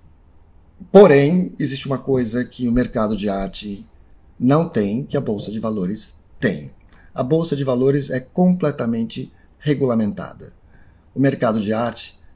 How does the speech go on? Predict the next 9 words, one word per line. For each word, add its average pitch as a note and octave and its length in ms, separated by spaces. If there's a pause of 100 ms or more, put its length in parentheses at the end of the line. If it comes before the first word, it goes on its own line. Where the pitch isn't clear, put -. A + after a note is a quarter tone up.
não A#2 100
é A#2 60
nada A2+ 520
regulamentado. E2 760 (640)
Então, D3 500
eu D3+ 140
digo C#3 240
o C#3 40
seguinte, - 540